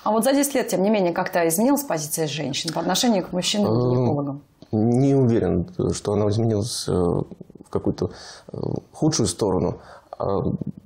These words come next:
Speaker 2: сейчас больше выбирают именно по результату, да? То есть неважно кто, важен результат.
Speaker 1: Мгм.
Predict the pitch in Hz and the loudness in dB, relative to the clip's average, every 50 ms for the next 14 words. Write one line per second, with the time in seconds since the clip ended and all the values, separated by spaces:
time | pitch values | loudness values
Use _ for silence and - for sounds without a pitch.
0 | - - _ - - 113 - 139 127 110 95 98 127 127 - - 107 98 95 90 | -20 -16 _ -6 -4 -2 0 0 0 2 2 2 2 0 0 0 0 2 2 2
1 | 95 104 107 110 110 98 - - 104 104 104 101 92 87 - - 110 107 98 90 | 2 2 2 2 0 0 -2 -2 0 0 2 2 0 0 -2 -2 0 0 2 2
2 | 92 92 82 - - - - - - - 110 113 127 131 - - - - - - | 2 0 0 0 -4 -6 -6 -8 -4 -2 0 0 0 -2 -6 -14 -20 -20 -20 -18
3 | - - - - - - - 92 92 - - - 101 110 123 127 120 101 104 95 | -14 -12 -12 -12 -8 -4 -2 0 0 -2 -2 -2 0 0 2 2 2 2 0 0
4 | - - - 147 127 98 90 104 107 95 95 87 - - _ _ _ _ _ _ | 0 0 0 0 2 2 2 2 2 2 0 0 -2 -6 _ _ _ _ _ _
5 | - 113 107 123 190 - - - - - _ _ _ _ _ - - 175 | -8 -4 -2 0 0 0 -2 -6 -8 -10 _ _ _ _ _ -16 -16 -16